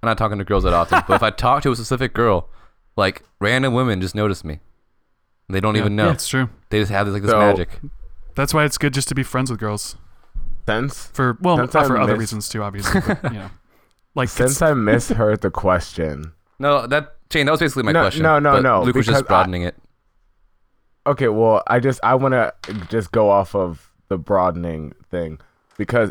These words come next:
Speaker 4: when I
Speaker 1: Broadening.
Speaker 4: see a guy who, like, is a good-looking guy, I, it's not, or in terms of whatever, I,
Speaker 1: <laughs>
Speaker 4: I instantly
Speaker 1: No,
Speaker 4: assume
Speaker 1: no.
Speaker 4: that you are a
Speaker 3: <laughs>
Speaker 4: douche, and I don't know why.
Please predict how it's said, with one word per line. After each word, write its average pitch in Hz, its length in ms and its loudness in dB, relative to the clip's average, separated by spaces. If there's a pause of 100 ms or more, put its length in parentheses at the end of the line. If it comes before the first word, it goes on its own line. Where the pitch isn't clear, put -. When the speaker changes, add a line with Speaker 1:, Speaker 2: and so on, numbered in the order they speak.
Speaker 4:
when 117 180 -2
I 127 160 2
Speaker 1:
Broadening. 135 140 -6
Speaker 4:
see 123 380 0
a 104 100 0
guy 98 600 2 (160)
who, 101 440 -2 (680)
like, 98 360 -2
is 104 160 -4
a 95 80 -2
good-looking 98 680 -4
guy, 92 380 2 (220)
I, 104 320 2
it's - 480 -8 (180)
not, 117 160 -8 (140)
or 107 220 0
in 104 180 -6
terms 110 300 -2
of 85 200 -4
whatever, 95 520 0 (280)
I, 113 540 2 (220)
Speaker 1:
<laughs> - 200 -16
Speaker 4:
I 135 440 4
instantly 135 560 -2
Speaker 1:
No, 113 60 4
Speaker 4:
assume 107 480 -2 (100)
Speaker 1:
no. 92 60 -16
Speaker 4:
that 110 200 -2
you 127 260 2
are 120 160 6
a - 160 4
Speaker 3:
<laughs> 156 120 0
Speaker 4:
douche, 101 400 0 (100)
and 120 100 -2
I 123 120 2
don't 147 180 2
know 127 140 0
why. 95 500 0